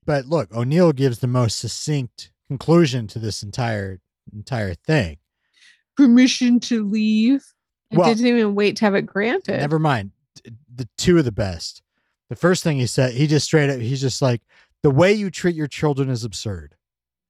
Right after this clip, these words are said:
Speaker 2: Yeah.
Speaker 1: And then is like, "I'll see myself out. Permission to myself. Thank you. Peace out." Love it.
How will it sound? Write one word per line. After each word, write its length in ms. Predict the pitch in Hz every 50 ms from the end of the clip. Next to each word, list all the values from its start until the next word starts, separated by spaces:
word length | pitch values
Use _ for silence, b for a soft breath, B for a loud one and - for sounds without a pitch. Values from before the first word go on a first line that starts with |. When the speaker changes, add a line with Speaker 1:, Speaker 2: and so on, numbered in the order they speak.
| _ _ -
Speaker 2:
Yeah. 340 | 233 233 214 220 - 240 - _ _ _ _ _ _ _ _ _ _ _ _ _ _ _ _ _ _ _ _ _ _ _ _ _ -
Speaker 1:
And 180 | 147 139 143 139
then 420 | 160 170 175 165 151 135 120 120
is 240 | 117 117 123 117 110
like, 420 | 123 120 113 107 101 - - - _ _ _ _ _ _ _ _ _ _ _ _ -
"I'll 120 | 147 156
see 180 | - - 240 208
myself 480 | 180 156 143 - - 151 135 - -
out. 220 | 107 95 85 80 _ _ _ _ -
Permission 500 | 156 170 190 165 - 185 170 160 147 _ _ -
to 100 | - 175
myself. 560 | 165 151 143 131 - - 147 127 117 110 107 _ _ _ _ _ _ _ _ _
Thank 420 | - 175 151 147 135 113 _ -
you. 240 | 110 92 87 82 82 _ -
Peace 300 | - 143 139 127 - -
out." 260 | 123 107 98 90 82 _ _ _ _ _ _ _ _ _ _ _ _ -
Love 220 | - 180 214 160 95
it. 140 | 80 -